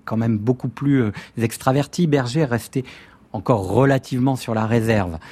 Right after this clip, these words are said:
sur ce point-là, même si on sentait que ça le rongeait de l'intérieur, hein, réellement.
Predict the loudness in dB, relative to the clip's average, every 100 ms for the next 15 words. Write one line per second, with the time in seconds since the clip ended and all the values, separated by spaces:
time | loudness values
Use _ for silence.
0 | -18 -14 -10 -8 -6 0 0 0 -4 -4
1 | 2 4 4 2 -2 -2 -2 -4 -12 -14
2 | -8 -4 0 0 0 0 2 2 2 2
3 | 2 0 0 2 2 2 0 0 2 2
4 | 2 0